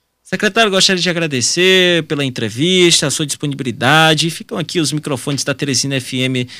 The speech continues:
sempre abertos para qualquer novidade, recebermos a informação em primeira mão.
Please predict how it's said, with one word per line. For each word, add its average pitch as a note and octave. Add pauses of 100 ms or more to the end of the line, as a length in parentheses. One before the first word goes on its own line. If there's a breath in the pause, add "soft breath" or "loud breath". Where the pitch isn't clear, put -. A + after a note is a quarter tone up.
(120)
sempre E3
abertos C3
para D3+
qualquer D#3+
novidade, E3 (400 soft breath)
recebermos D3
a D#3
informação D3
em C#3
primeira D#3
mão. G#2+